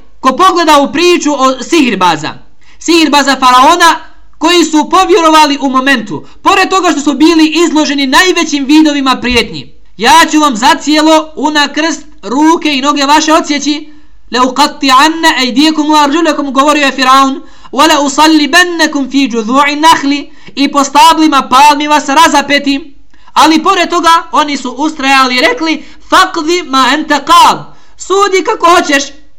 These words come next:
sudi kako hoćeš. Onaj, draga braćo, ko pogleda njihovu priču, možda pomisli kako su oni stekli iman u trenutku, ali ne gleda u Allahov kader koji je tekao nekoliko godina sve dok ih nije učinio pripremnim za taj momenat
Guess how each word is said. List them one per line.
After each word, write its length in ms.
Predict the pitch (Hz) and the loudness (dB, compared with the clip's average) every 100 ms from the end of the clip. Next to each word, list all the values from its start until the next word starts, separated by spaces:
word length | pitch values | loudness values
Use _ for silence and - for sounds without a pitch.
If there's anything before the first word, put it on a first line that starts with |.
| - - | -20 -12
sudi 540 | - 320 339 349 - | -4 -2 -2 -4 -4
kako 200 | 294 285 | -6 -2
hoćeš. 360 | 254 226 151 131 - - - | -2 -2 -6 -14 -16 -20 -8
Onaj, 360 | - 403 359 320 | -4 0 0 0
draga 340 | 330 349 311 | 0 2 2
braćo, 320 | 302 339 320 | 0 0 0
ko 180 | 320 415 | -2 0
pogleda 420 | 339 311 311 269 | 0 2 2 0
njihovu 440 | 254 330 294 254 - | 0 -2 -2 -4 -2
priču, 500 | 311 339 311 302 - - - | -2 0 0 -2 -4 -14 -4
možda 300 | 311 320 311 | 0 0 0
pomisli 520 | 320 381 359 311 311 | 0 0 0 -2 0
kako 260 | 311 302 | -2 -2
su 160 | 277 269 | -4 0
oni 300 | 302 330 302 | 0 0 -2
stekli 460 | - 349 359 320 311 | -2 -4 -2 -2 0
iman 460 | 302 311 311 302 294 | 0 2 2 2 -2
u 120 | 285 | -4
trenutku, 600 | 285 277 277 262 - 160 - - | -2 -2 -2 -4 -8 -12 -14 -4
ali 280 | 262 277 262 | -2 0 -2
ne 180 | 349 339 | -2 -2
gleda 320 | 359 320 311 | 0 0 0
u 80 | 269 | 0
Allahov 640 | 254 269 311 320 302 247 | 0 2 4 4 4 0
kader 420 | - 339 320 262 - - - | 0 0 2 -2 -4 -14 -8
koji 160 | 277 | -2
je 180 | 285 254 | -2 -2
tekao 480 | 339 381 320 311 269 | -2 -2 2 2 2
nekoliko 640 | 269 403 - 359 349 311 285 | -2 -4 -2 -2 0 -2 0
godina 540 | 320 302 302 302 302 - - | 0 2 2 0 -2 -6 -10
sve 160 | - | -4
dok 200 | 302 302 | -2 -2
ih 160 | 285 240 | -4 -4
nije 360 | 302 381 339 285 | -4 0 0 0
učinio 720 | 277 294 294 359 320 269 240 | -2 -2 0 0 0 0 -2
pripremnim 680 | 277 339 339 302 285 277 254 | -2 -2 -2 -2 0 -2 -4
za 180 | 233 233 | -4 -2
taj 280 | 254 277 269 | 0 2 0
momenat 440 | 247 302 359 | -2 0 0